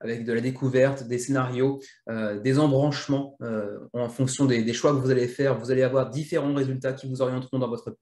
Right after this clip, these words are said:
aventure, dans votre, euh, comment dirais-je, dans le, le, l'évolution, le développement narratif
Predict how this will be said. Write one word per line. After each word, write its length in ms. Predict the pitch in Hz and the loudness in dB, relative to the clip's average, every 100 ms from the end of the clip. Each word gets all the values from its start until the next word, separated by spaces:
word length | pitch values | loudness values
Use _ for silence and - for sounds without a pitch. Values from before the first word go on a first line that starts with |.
| - | -4
aventure, 540 | 131 135 131 143 143 - - - | 0 2 0 -2 -4 -8 -20 -6
dans 60 | |
votre, 220 | 120 117 120 | -6 -4 -2
euh, 200 | 107 104 - _ | -2 -4 -12 _
comment 140 | 131 | -6
dirais-je, 340 | 123 113 113 110 - _ _ | -2 -2 -4 -8 -16 _ _
dans 80 | 120 | -2
le, 300 | 117 110 107 | 2 2 0
le, 180 | 107 107 | -4 -4
l'évolution, 720 | 110 151 165 156 - 170 170 | 0 0 0 -2 -6 -4 -2
le 80 | 143 | 0
développement 560 | 156 151 156 - 156 | 0 2 2 2 -2
narratif 640 | 151 139 135 - 151 - | -2 -2 -4 -6 -10 -12